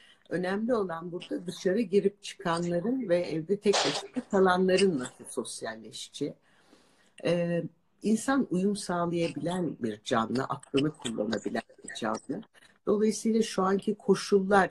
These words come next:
eğer işte kafeye gidip oturup çay içmeyi, kahve içmeyi ya da birbirimize sarılmayı olanaklı kılmıyorsa, e,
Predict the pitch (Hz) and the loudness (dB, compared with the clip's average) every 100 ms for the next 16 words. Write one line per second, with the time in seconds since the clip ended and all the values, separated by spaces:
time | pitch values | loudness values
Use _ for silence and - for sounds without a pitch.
0 | - - 160 170 170 - _ _ - - | -2 -4 0 2 0 -4 _ _ -10 -8
1 | - 196 196 202 165 151 147 - - 147 | -2 2 4 2 2 -4 -6 -6 -4 -4
2 | - 156 151 - - 160 165 - 151 147 | -4 -4 -4 -6 -2 0 0 -4 -2 0
3 | 139 - 151 156 156 147 - - 147 147 | -2 -2 -2 0 0 -2 -2 -4 0 2
4 | 135 131 139 147 139 143 139 143 143 - | 2 -2 0 0 2 0 0 -2 -2 -4
5 | 151 - 131 139 139 143 147 139 - _ | -6 0 0 2 2 2 2 0 -4 _
6 | _ - 135 147 147 151 _ 156 139 - | _ 0 2 2 2 0 _ -2 -2 -4
7 | - 220 185 120 104 - - 302 - - | 4 4 4 -2 -6 -8 -8 -8 -8 -20
8 | - - | -20 -8